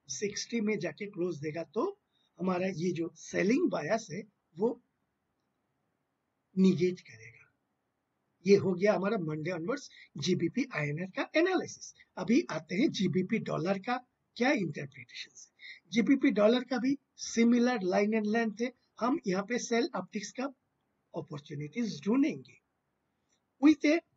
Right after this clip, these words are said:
stop loss क्या है? आरएसआई, डेली आरएसआई above सिक्सटी में जाके क्लोज देगा, तो हमारा ये जो अप्रोच है, ये निगेट कर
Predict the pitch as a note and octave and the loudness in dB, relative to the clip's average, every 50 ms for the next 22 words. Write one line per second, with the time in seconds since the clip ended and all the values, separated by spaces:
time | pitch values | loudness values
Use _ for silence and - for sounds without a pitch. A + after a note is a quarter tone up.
0 | _ _ _ _ _ _ _ _ _ _ _ - - - - C#4 D4 D#4+ - - | _ _ _ _ _ _ _ _ _ _ _ -16 -16 -4 2 4 4 4 4 2
1 | C4+ E4+ F#4 - - - - - _ _ _ - - B3 B3+ G#3 A#3 C4+ C#4 - | 2 2 2 -2 -6 -12 -18 -20 _ _ _ -4 0 0 2 2 0 -2 -4 -8
2 | _ _ _ - F#3+ G3+ A3 C4+ A3 - - - - - _ _ - D#3 D3 G#3 | _ _ _ -2 0 2 2 2 0 -2 -6 -10 -16 -20 _ _ -8 -4 0 0
3 | A#3+ B3 B3+ C4 D#4 F4 - F3+ F3+ F#3 F#3 A#3+ A#3+ A#3+ A3+ F3+ F3+ A3 B3 - | 0 2 2 0 0 0 -2 -6 -6 -6 -4 -6 -6 -4 -4 -6 -4 -4 -4 -6
4 | - - F3 - - - A3+ B3 B3+ C4 C#4 G#3+ F3+ G3+ F3+ - - A#3 A3+ - | -6 -8 -10 -10 -8 -6 -4 -2 0 0 -2 0 -2 -2 -4 -2 -4 -6 -6 -4
5 | - F3 F#3 G3 F3+ - - C#3 C3+ D#3 D#3+ - - A#3+ A#3 D3+ C#3+ D#3 D#3+ D#3+ | -4 -2 0 0 -2 -2 -6 -8 -8 -8 -10 -6 -4 -4 -4 -4 -6 -10 -10 -8
6 | D#3+ F3+ A3+ D#4+ F#4 - _ _ - - _ _ - F#3+ B3+ D4 D4 G3+ - C4 | -6 -4 -4 -4 -6 -8 _ _ -20 -20 _ _ 2 6 8 8 8 6 4 2
7 | B3+ D4 D#4+ C#4+ - _ _ _ _ _ _ _ _ - B3+ C4 C4 - _ F4 | 4 4 2 2 -2 _ _ _ _ _ _ _ _ 0 0 0 0 0 _ 4
8 | E4 G#4 A4 - - - - D3 - _ _ _ _ _ _ - F#3+ G#3+ A3 F#3 | 6 6 6 6 4 -2 -6 -8 -14 _ _ _ _ _ _ 0 2 4 4 4
9 | E3+ E3+ E3 F#3+ A#3 A#3 - - - C4+ | 2 2 4 4 2 2 2 -6 -16 -18